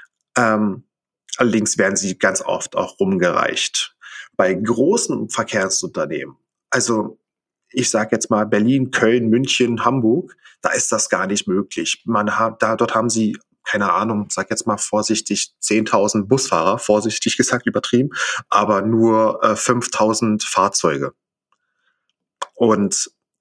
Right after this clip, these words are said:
das geht dann halt nicht. Und vor allem die Busse kommen immer zu unterschiedlichen Zeiten wieder zum Betriebshof oder fahren raus.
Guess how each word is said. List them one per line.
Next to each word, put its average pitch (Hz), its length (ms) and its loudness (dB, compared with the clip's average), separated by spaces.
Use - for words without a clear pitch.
das - 280 0
geht 107 240 0
dann 92 180 0
halt 87 220 -4
nicht. 87 180 -2
Und 92 120 -6
vor - 160 0
allem 101 240 0
die 113 100 2
Busse 117 380 0
kommen - 240 -2
immer 113 140 0
zu - 120 -4
unterschiedlichen 120 560 0
Zeiten 113 640 -2
wieder 117 180 2
zum 120 120 0
Betriebshof 135 640 0
oder 107 160 2
fahren 104 340 0
raus. 123 580 2